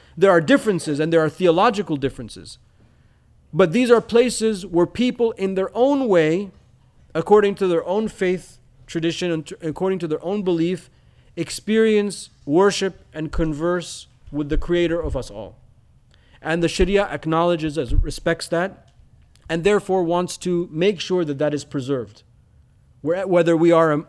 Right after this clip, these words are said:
a minority community, or whether we are the majority community and there are minority other faiths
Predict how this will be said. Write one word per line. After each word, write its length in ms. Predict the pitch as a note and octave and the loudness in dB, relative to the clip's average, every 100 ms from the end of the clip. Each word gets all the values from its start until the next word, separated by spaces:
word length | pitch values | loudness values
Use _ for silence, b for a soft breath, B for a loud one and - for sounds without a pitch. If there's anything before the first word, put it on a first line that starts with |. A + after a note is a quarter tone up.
| - | -6
a 80 | C#3 | -4
minority 480 | C#3+ C#3+ E3 E3+ | -2 0 0 0
community, 580 | E3 E3 E3+ F3 F3+ G#3 _ _ _ _ _ _ _ - | -2 -4 -2 -2 -6 -12 _ _ _ _ _ _ _ -2
or 180 | F3+ | 2
whether 280 | F3+ F3+ F3 | 6 6 4
we 160 | E3 E3+ | 4 4
are 140 | D#3 | 4
the 80 | D3 | 0
majority 480 | C#3+ C3 D3 D3 D3 | -2 -2 -2 0 -4
community 520 | D3+ D3 D#3+ D#3+ D3+ | -4 -4 -4 -6 -6
and 120 | C#3 | -4
there 100 | C3+ | -4
are 60 | C3 | -4
minority 720 | C3+ C#3 D3 D#3 D3+ D3 C#3+ b b _ | -4 -2 0 2 2 0 -2 b b _
other 200 | D#3+ D#3+ | 2 2
faiths 480 | D3 D3+ D3 - | 2 0 -2 -4